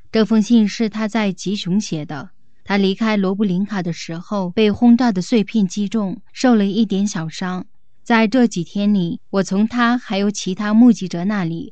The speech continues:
得知，我想尽办法阻止的轰炸还是发生了。中国的轰炸是我离开罗布林卡约四十八小时以后，三月二十日凌晨两点开始的。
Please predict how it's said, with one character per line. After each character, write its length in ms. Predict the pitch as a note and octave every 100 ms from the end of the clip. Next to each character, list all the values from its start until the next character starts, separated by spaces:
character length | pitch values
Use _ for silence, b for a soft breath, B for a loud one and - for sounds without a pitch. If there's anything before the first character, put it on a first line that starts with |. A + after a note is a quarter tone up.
| -
得 200 | G3+ G#3+
知， 180 | B3 B3
我 180 | G3 A3
想 240 | G3+ E3+
尽 220 | D#3 G#3+
办 220 | A3+ G3+
法 180 | F3 E3
阻 180 | D#3+ F#3
止 140 | G#3+
的 100 | F3+
轰 280 | F3 - G#3
炸 260 | G#3 G3 F#3 - -
还 220 | - E3+ E3+
是 220 | - E3+
发 240 | F#3 F3+
生 280 | - F#3+ F#3
了。 200 | E3+ G#3 - - -
中 160 | G#3+
国 140 | G#3 F#3
的 140 | -
轰 240 | G3 G#3+ G#3
炸 260 | A3 G3+ b
是 160 | - B3
我 140 | G#3
离 160 | F#3+ G3+
开 180 | A3+
罗 180 | A3+ G3
布 120 | G#3
林 240 | A#3 F#3 A3
卡 240 | A3 E3+
约 340 | E3+ G3+ G#3 G#3
四 240 | - A#3
十 140 | A#3
八 180 | A#3+ A#3+
小 240 | A3 F3+ F3
时 240 | - E3+
以 140 | F3
后， 380 | D#3+ - F3+ - b -
三 240 | G3 G3+
月 120 | G3+
二 200 | G3+ G#3+
十 240 | F#3 F#3 F3+
日 240 | G#3+ F#3+ F3+
凌 240 | F3+ G#3
晨 220 | G#3 F#3
两 260 | E3+ F3 G3+
点 300 | F3+ D#3 F3+
开 180 | - F#3+
始 300 | - - -
的。 240 | C#3+ -